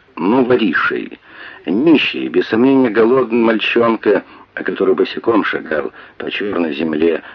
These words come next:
Миссисипи, лет через десять или двенадцать уже горцевал перед белой верандой на гнедом жеребце по кличке Паухатан,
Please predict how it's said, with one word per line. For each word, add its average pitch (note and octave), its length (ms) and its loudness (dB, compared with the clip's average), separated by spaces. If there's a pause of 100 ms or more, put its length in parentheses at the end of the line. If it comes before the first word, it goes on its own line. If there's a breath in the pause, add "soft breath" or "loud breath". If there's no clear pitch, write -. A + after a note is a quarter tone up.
(100)
Миссисипи, - 760 -4 (480 loud breath)
лет F3 260 4
через A#2 460 2
десять C3 500 2
или A2 140 4
двенадцать F#2 640 0
уже F#2 160 2
горцевал G2 720 0 (320 loud breath)
перед G2 300 4
белой G#2 400 4
верандой F#2 720 0 (240 loud breath)
на F2+ 240 2
гнедом F2+ 460 0
жеребце F#2+ 580 0
по - 140 -8
кличке E2 640 -2 (380 loud breath)
Паухатан, F2+ 1000 0